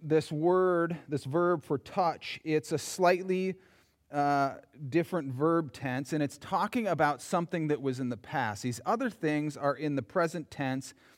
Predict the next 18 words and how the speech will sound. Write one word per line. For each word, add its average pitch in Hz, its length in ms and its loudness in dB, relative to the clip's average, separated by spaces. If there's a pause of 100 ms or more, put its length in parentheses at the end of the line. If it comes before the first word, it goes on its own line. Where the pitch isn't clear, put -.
(140)
and 143 160 -2
they're 143 140 2
in 156 300 -2
this 143 320 -4
experiential, 147 840 0
continual 160 680 -4
sense, 123 440 -6 (260)
but 147 120 2
he 156 160 -4
makes 175 400 0
a, 143 200 2 (300)
a 131 140 -2
clear 240 480 -2
case 135 580 -2 (300)
that 143 140 0
what 143 340 0
they 175 240 2
touched - 800 -2